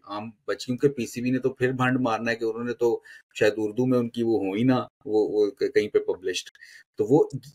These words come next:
मैं इस चीज की बात करूं कि let the systems be जो इस वक्त हैं, what we should probably focus on is के, अ,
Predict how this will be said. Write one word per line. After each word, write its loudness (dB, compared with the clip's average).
मैं 4
इस 2
चीज -4
की -2
बात 4
करूं 2
कि 2
let 2
the -4
systems -2
be 0
जो 6
इस -6
वक्त 2
हैं, -10
what 2
we 2
should -2
probably 2
focus 0
on 0
is -12
के, 4
अ, -6